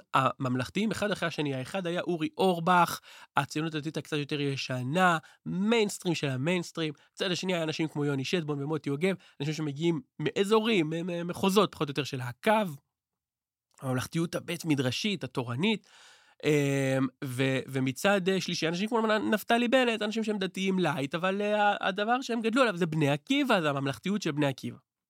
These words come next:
דברים שהיו פשוטים בסניף, ב-, בסניף בבני עקיבא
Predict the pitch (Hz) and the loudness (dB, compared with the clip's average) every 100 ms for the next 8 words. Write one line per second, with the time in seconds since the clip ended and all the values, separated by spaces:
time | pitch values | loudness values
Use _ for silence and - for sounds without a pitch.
0 | _ _ _ _ _ _ _ _ _ _ | _ _ _ _ _ _ _ _ _ _
1 | _ 139 147 185 240 269 226 175 202 - | _ -4 0 2 2 0 0 0 -2 -2
2 | - 160 202 190 127 123 - 165 131 - | -6 -4 -2 -2 -2 -4 -2 -2 -2 -8
3 | - 135 127 135 123 - 185 135 127 139 | -14 -8 -8 -6 -8 -4 -4 -2 -2 0
4 | 147 123 170 170 165 160 | -2 -4 -6 -2 2 2